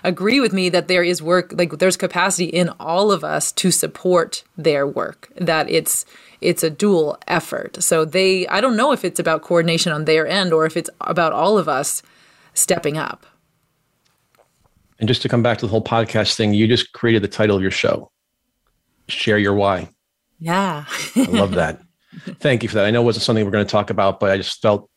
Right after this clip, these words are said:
Speaker 2: that you brought it up. It's obviously very relevant, unfortunately, uh,
Speaker 1: Yeah.
Speaker 2: this week in today's world.
Speaker 1: Chris, the other thing I would add is, um, I don't know if you've read What Happened to You by, uh, Doctor Bruce Perry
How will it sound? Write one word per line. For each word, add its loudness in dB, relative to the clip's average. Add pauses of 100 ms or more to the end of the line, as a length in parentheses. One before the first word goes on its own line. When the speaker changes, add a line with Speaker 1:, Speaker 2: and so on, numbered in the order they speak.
Speaker 2:
that -2
you -8
brought 2
it 4
up. 0
It's -6 (280)
obviously 0
very 0
relevant, 0
unfortunately, -2
uh, -6
Speaker 1:
Yeah. 0
Speaker 2:
this -4
week 0
in 2
today's 0
world. -2 (320)
Speaker 1:
Chris, -2
the 0
other 0
thing 0
I 0
would 2
add 0
is, -2 (160)
um, -2 (680)
I -10
don't -2
know 2
if -2
you've 0
read 2
What -2
Happened 0
to -4
You -2
by, 0
uh, -6
Doctor 0
Bruce -2
Perry 0